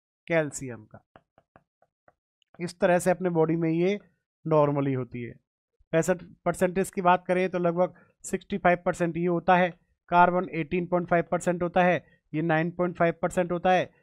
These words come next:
ये लगभग थ्री पॉइंट थ्री परसेंट होती है और ये लगभग वन पॉइंट फ़ाइव परसेंट होता है। तो आयरन, अब तक मैंने इनमें आयरन लिखा क्या? नहीं लिखा, आयरन और भी बाद में आता है। सोडियम इसके बाद आता है, फास्फोरस इसके बाद आता है। इन पांचों में से सर्वाधिक कौन दिखा रहा है यहाँ?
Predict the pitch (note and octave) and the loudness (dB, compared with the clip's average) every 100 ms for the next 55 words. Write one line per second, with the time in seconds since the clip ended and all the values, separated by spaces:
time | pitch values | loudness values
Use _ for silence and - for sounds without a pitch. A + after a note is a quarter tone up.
0 | _ D#3 E3+ E3+ E3+ - F3+ F3 F3 E3+ | _ -4 -2 0 -2 -4 -4 -2 -4 -2
1 | F#3 F3+ E3+ F3+ F3+ F3 G3 F#3+ D3+ _ | -4 -2 -2 -2 -4 -6 -2 -2 -2 _
2 | _ - D#3+ E3 D#3+ D#3+ G3 E3+ _ _ | _ -4 0 2 0 2 0 -2 _ _
3 | _ - E3 F3 E3+ D#3+ D3 C#3+ - B2+ | _ 0 2 4 2 0 2 -2 -2 -8
4 | B2 A#2 A2+ - - _ _ _ _ _ | -10 -12 -16 -20 -20 _ _ _ _ _
5 | - - A3 B3+ A#3 D#3 - - E3 - | -6 10 12 12 10 6 -4 -2 0 6
6 | A3+ A3 A3+ A3+ A3 G3+ G3+ A3 G#3+ G#3+ | 6 6 2 4 8 8 8 6 4 4
7 | A3 G#3 - E3+ F3 E3 D#3+ D#3 F#3 G3+ | 2 -4 0 2 2 0 2 4 4 4
8 | - F3 F3+ F#3 E3 D3+ D3 C#3+ B2 A#2+ | 0 4 4 4 4 2 2 -4 -6 -10
9 | - _ _ _ _ _ - A3+ A#3+ B3 | -14 _ _ _ _ _ 0 4 6 6
10 | B3 - - F3 - G#3 D#3+ D3 C3 C#3 | 4 0 -4 -4 0 2 4 4 0 -6
11 | B2+ C3 _ _ - G3+ - A3 A3 A#3 | -8 -10 _ _ 4 4 4 6 6 4
12 | - - E3 - F#3+ D#3 D3 C#3+ D3 C3+ | -2 -10 -8 -4 2 4 4 2 2 0
13 | C3 - _ - A3+ G3+ G3 G3+ A3+ A3 | -2 -12 _ -2 0 6 4 6 2 2
14 | A3+ A3+ G3+ G3 G3+ A3+ A3 G#3+ G3+ G#3 | 2 4 4 4 2 2 2 2 6 6
15 | G3+ G#3 F3+ | 8 4 2